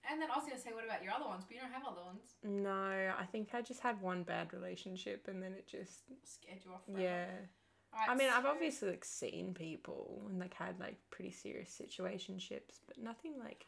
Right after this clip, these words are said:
Speaker 1: I feel like these days there's a
Speaker 2: serious.
Speaker 1: different, like, it's, the line between situationship and, like, dating and then, like, a relationship is a bit blurry.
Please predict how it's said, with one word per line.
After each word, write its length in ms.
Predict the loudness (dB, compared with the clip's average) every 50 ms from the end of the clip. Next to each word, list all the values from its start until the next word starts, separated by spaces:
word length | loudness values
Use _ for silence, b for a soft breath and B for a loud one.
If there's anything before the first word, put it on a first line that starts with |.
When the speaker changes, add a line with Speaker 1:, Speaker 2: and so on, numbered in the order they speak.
| -8 -6
Speaker 1:
I 80 | -6 -6 -4 -2
feel 140 | 0 0 0
like 200 | 0 -2 -4 -4
these 220 | -2 -2 0 0
days 240 | 2 2 2 0 0
there's 100 | -2 -2
a 20 | -2
Speaker 2:
serious. 340 | -4 -4 -6 -10 -14 -12 -8
Speaker 1:
different, 400 | -8 -8 -8 -8 -10 -12 -8 -6
like, 180 | -6 -6 -6 -8 -12 -14 -12
it's, 160 | -12 -10 -10 -10 -12 -12 -8 -2
the 80 | 0 0
line 340 | 0 2 2 4 6 6 4 4
between 340 | 0 -2 -2 -4 -4 -4
situationship 960 | -4 -6 -6 -6 -6 -6 -2 0 0 2 0 0 -2 -6 -8 -6 -6 -6 -8 -8 -8 -10
and, 140 | -8 -6 -4
like, 160 | -4 -6 -6 -8 -10 -4
dating 460 | -2 -2 -2 -2 -2 -4 -4 -6 -6 -8
and 100 | -6 -6
then, 140 | -6 -6 -6
like, 140 | -6 -6
a 60 | -8 -8 -8 -10 -10 -10
relationship 600 | -10 -12 -12 -12 -12 -12 -8 -8 -8 -8 -8 -10 b b b b b b b b b b _ _ _ _ _ -14
is 100 | -10 -8
a 40 | -8
bit 80 | -8 -8 -10 -14 -14 -10
blurry. 360 | -6 -4 -4 -4 -4 0 4